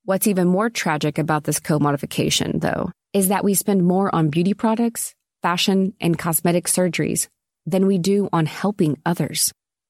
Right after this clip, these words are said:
In two thousand fifteen, we spent more than three hundred and six billion dollars on fashion. Compare that to the amount of money Americans donated as individuals to nonprofit organizations in two thousand fifteen,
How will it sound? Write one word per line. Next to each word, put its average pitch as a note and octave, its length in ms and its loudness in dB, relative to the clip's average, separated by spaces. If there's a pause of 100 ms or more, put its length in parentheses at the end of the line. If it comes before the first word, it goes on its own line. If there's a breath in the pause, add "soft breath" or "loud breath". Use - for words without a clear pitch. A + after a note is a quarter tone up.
In G3 140 2
two A3+ 140 0
thousand A#3+ 440 2
fifteen, D#3 680 0 (200)
we G3+ 140 2
spent - 280 0
more E3+ 280 4
than D#3+ 220 2
three F#3 320 0
hundred G3 400 0
and E3 160 2
six - 340 0
billion E3+ 560 2
dollars D#3 540 0
on D3+ 180 0
fashion. C#3+ 520 -4 (640)
Compare A3 380 2
that F3 360 0
to E3 80 -8
the E3+ 120 4
amount E3+ 220 4
of D#3+ 140 -2
money D#3+ 320 2
Americans D#3+ 580 2
donated E3 560 2
as D#3+ 160 0
individuals F#3 760 2
to - 120 -2
nonprofit D#3 680 0
organizations D#3 760 0
in C#3+ 80 0
two D3 120 0
thousand C#3+ 360 0
fifteen, D3+ 500 -2